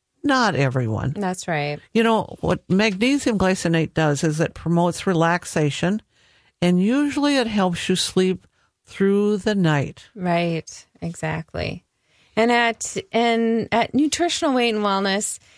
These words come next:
Speaker 2: you know, our listeners, we say, they, or you know what we say, food matters. So naturally, food also matters when it comes to sleep.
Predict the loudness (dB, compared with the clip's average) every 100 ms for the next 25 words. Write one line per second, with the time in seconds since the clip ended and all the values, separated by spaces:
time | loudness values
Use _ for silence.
0 | _ -2 0 0 0 0 0 0 -2 -2
1 | -2 0 -2 -4 -4 -4 0 0 2 0
2 | -4 -10 _ _ _ 0 2 2 -4 -2
3 | -2 2 2 2 2 2 2 2 -2 -2
4 | -4 -2 -2 -2 -2 -6 -2 0 2 2
5 | 0 0 2 2 2 0 -2 -6 -10 -6
6 | 0 2 4 2 2 2 0 -4 -2 0
7 | -2 -6 -6 0 2 2 0 0 0 0
8 | 0 0 2 2 2 0 0 -2 -2 -4
9 | -2 -2 -2 -6 -8 -6 -2 -2 -2 -4